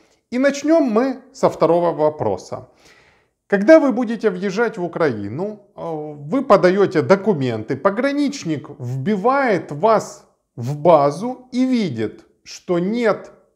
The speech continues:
в базе записи о вашем выезде.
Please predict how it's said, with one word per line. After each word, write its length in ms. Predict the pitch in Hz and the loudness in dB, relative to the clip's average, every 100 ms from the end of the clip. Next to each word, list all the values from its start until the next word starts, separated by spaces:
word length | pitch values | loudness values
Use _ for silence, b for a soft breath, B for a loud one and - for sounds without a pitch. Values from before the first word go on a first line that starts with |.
| _ | _
в 180 | 120 135 | -12 -2
базе 600 | 175 262 285 277 269 220 | 2 4 4 0 -2 -4
записи 840 | 143 143 202 214 226 208 - 226 - | -4 2 4 2 -4 -8 -8 -10 -2
о 240 | 190 214 175 | 2 2 4
вашем 500 | 139 156 - 143 120 | 2 2 -2 -4 -2
выезде. 600 | 123 104 98 98 110 | -2 -2 -4 -6 -10